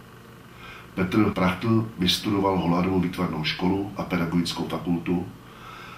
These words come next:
a kniha popisuje i jeho vyloučení z československé horolezecké reprezentace. Na svém kontě má několik tisíc pro výstupů. Pokusil se o rychlostní přelez severní stěny Aigru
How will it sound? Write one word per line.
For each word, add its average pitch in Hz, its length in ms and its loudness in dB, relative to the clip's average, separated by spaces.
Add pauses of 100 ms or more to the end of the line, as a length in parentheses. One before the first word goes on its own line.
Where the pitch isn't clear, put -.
(160)
a 85 120 2
kniha 113 300 6
popisuje 117 580 2
i - 120 2
jeho 95 200 4
vyloučení 107 680 4
z - 60 -2
československé 92 880 0
horolezecké 85 760 0
reprezentace. 78 760 -2 (800)
Na 98 120 0
svém 113 220 6
kontě 117 340 4
má 90 180 8
několik 104 340 6
tisíc 110 300 -2
pro 104 280 0
výstupů. 82 460 0 (680)
Pokusil 104 420 2
se - 160 2
o 92 100 0
rychlostní 95 500 2
přelez 92 420 2
severní 90 460 2
stěny 87 300 0
Aigru 85 540 0